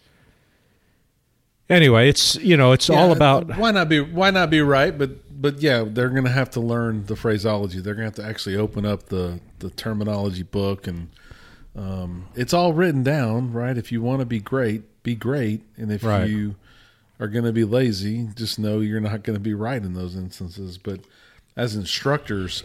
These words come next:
Speaker 2: I think we should teach the right way and make sure we're teaching the right phraseology for sure.
Speaker 1: Yeah.
Speaker 2: So let's go part two, or part, the thir-, second h-,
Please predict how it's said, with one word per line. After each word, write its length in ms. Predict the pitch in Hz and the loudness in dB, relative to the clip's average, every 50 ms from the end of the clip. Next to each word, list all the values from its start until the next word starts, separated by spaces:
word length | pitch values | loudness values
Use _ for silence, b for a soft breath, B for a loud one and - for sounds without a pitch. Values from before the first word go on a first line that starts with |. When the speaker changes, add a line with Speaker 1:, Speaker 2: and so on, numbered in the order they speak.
| - - 117 | -14 -16 -12
Speaker 2:
I 80 | 113 | -8
think 160 | 107 117 113 | -6 -4 -4
we 80 | 104 107 | -4 -4
should 280 | - - 98 87 - - | -4 -6 -8 -10 -12 -12
teach 380 | - - 151 156 143 - - | -8 -6 -6 -6 -6 -6 -6
the 100 | - 104 | -6 -6
right 240 | 92 92 85 82 78 | -4 -6 -6 -8 -8
way 320 | 82 92 85 82 85 92 92 - - _ _ _ - | -10 -8 -8 -8 -8 -10 -12 -14 -20 _ _ _ -12
and 460 | - 95 92 92 92 92 90 90 87 - _ b b b b b b b b b b b b b b | -8 -8 -6 -6 -6 -6 -6 -8 -12 -14 _ b b b b b b b b b b b b b b
make 160 | - 110 110 101 | -4 -4 -4 -4
sure 200 | - - 110 101 | -4 -4 -4 -4
we're 340 | 95 90 95 101 95 90 | -4 -4 -6 -6 -6 -6
teaching 560 | 85 - - - - 135 139 - - 107 92 92 | -8 -12 -12 -8 -6 -6 -6 -6 -6 -6 -4 -4
the 100 | 92 87 | -4 -6
right 200 | 90 90 90 - | -6 -8 -10 -12
phraseology 640 | - 92 90 85 87 95 92 90 87 82 82 87 | -12 -12 -12 -10 -10 -12 -12 -12 -14 -14 -16 -16
for 180 | 85 - - 92 | -18 -18 -18 -20
sure. 340 | - - - 104 101 95 101 - _ _ _ _ B B B B B | -18 -16 -16 -16 -16 -18 -20 -20 _ _ _ _ B B B B B
Speaker 1:
Yeah. 240 | 107 104 98 92 85 - - - | -2 -2 -2 -2 -4 -6 -12 -16
Speaker 2:
So 140 | - - 156 | -8 -4 -2
let's 100 | 156 - | -2 0
go 280 | - 208 185 143 117 - _ _ _ _ _ _ _ _ _ _ _ - | 2 0 0 0 -4 -14 _ _ _ _ _ _ _ _ _ _ _ -4
part 280 | - 170 147 120 - - | -2 0 0 -2 -4 -8
two, 420 | - - 196 196 160 113 113 127 | -4 0 2 4 4 4 2 2
or 200 | 135 113 101 98 | 2 0 -2 -4
part, 440 | - - - - - 123 110 - _ _ - - - - - | -6 -10 -10 -6 -6 -6 -6 -8 _ _ -20 -20 -20 -14 -10
the 140 | 117 107 95 | -8 -8 -8
thir-, 260 | - - - 143 131 | -8 -6 -6 -6 -6
second 400 | - - - 160 156 135 120 98 | -6 -4 -2 -2 -2 -2 -4 -6
h-, 240 | - - - - | -8 -10 -12 -12